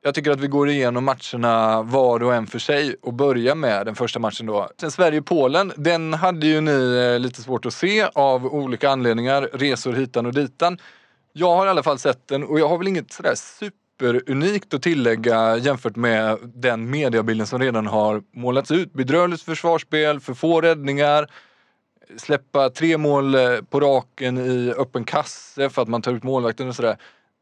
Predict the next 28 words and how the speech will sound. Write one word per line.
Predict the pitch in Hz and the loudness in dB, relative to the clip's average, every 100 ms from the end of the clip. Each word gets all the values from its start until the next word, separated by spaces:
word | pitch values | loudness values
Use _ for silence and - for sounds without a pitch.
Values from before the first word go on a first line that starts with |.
| _ _ 160 | _ _ -6
Det | 190 170 | 0 2
är | 139 131 127 | 2 2 -2
helt | - 127 113 | -2 -2 -2
enkelt | 110 101 | -4 -6
för | 113 | -4
dåligt. | 117 120 123 175 - _ _ _ _ _ _ | -2 0 0 0 -4 _ _ _ _ _ _
Det | 156 | -6
fanns | 156 190 - | -2 -2 -2
lite | 156 - | 0 2
andra | 185 160 135 | 2 0 -2
grejer | 143 147 127 123 - | 2 2 2 0 -4
också. | - - 143 | -10 -2 0
Jag | 143 | 2
tycker | - 135 131 | 0 -2 -2
att | |
det | 131 | 0
var, | 123 120 110 _ _ _ _ _ _ - | 2 2 0 _ _ _ _ _ _ -10
fanns | - 160 | -6 -4
några | 160 135 | 0 0
taktiska | - - - - 123 - 190 | 0 -6 -6 -10 -8 -4 0
grejer | 214 139 110 | 2 2 0
som | 117 | -2
man | 113 | -2
kan | 107 117 | -2 -4
slå | - 127 | -4 -4
ner | 127 139 143 | -2 0 0
på | 139 _ 113 110 104 _ - - _ _ _ _ - | -2 _ -12 -12 -14 _ -20 -20 _ _ _ _ -4
mot, | 139 135 123 | 0 0 -2